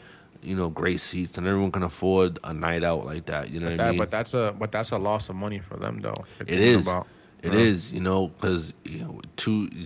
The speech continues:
Speaker 1: two dead shows, that's still, that's still two shows where, where, you know, people are
Speaker 2: Uh,
Speaker 1: coming.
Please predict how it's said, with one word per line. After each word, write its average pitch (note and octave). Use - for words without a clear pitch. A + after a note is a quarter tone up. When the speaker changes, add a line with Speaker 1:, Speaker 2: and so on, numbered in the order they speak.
Speaker 1:
two G#2
dead F2+
shows, G2
that's E2
still, F2+
that's E2+
still F#2
two G2
shows E2+
where, E2+
where, D#2
you F2+
know, E2
people D#2
are F#2+
Speaker 2:
Uh, G2
Speaker 1:
coming. G2